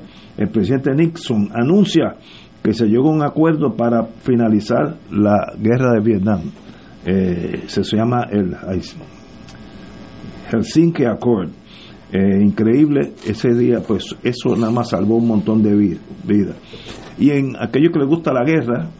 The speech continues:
junio, en-, enero veintidós, que fue ayer, eh, en mil ochocientos setenta y nueve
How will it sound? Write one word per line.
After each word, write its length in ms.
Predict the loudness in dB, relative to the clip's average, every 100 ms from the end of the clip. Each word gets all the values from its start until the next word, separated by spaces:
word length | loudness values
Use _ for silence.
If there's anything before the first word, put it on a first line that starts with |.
| -20 -12 -4
junio, 480 | 0 0 -2 -4 -4
en-, 80 | -6 -6 -10 -8 -2
enero 380 | 0 0 2
veintidós, 500 | 2 0 0 2 2 0 -4 -8
que 100 | -4
fue 220 | 0 2
ayer, 320 | 4 2 0 -10 -16 -14 -14 -12 -10 -10 -12 -2
eh, 100 | 2 2 2 0 -4 -4
en 140 | 0
mil 280 | 2 4 2
ochocientos 580 | 0 0 0 0 0 0
setenta 380 | 0 0 0 0
y 60 |
nueve 440 | 2 2 2 0